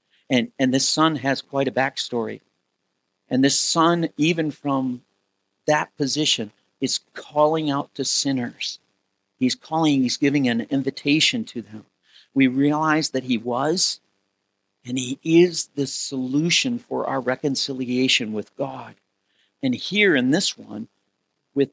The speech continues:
the dawn of redeeming grace. He brings the grace of God. So grace has come. Grace has come.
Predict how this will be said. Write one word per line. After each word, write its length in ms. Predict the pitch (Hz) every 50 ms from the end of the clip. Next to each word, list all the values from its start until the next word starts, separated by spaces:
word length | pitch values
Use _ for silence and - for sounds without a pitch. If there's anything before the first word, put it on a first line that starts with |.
| _ _
the 160 | 123 117 110 -
dawn 440 | _ 135 123 131 143 143 156 170 170
of 200 | - - 135 117 110
redeeming 840 | 113 117 117 113 - _ - 127 127 139 151 151 151 151 147 147 139 127
grace. 680 | - 120 117 113 113 110 107 - - - - - - - _ _ _ _ _ _ _ _ _ _ _ _
He 240 | _ - 160 170 185
brings 760 | 165 139 110 - 135 139 147 147 151 151 156 156 139 - -
the 180 | - 120 117 101 _ _ _ _
grace 720 | 117 117 120 123 127 131 139 135 - - - - - - _ _ _ _ _ _ _
of 220 | 123 117 107 _ _
God. 360 | 123 113 113 107 104 107 - _ _ _ _ _ _
So 240 | _ - 135 123 - _ _ _ _ _ _ _ _ _ _ _ _ _
grace 380 | 143 139 147 151 143 139 -
has 180 | - 123 110 -
come. 400 | - - - 127 120 113 113 113 - _ _ _ _ _ _ _ _ _ _ _ _ _ _ _ _ _ _ _ _ _ _ _
Grace 380 | - 127 135 135 143 135 - -
has 180 | 127 120 -
come. 380 | - _ 139 127 120 113 110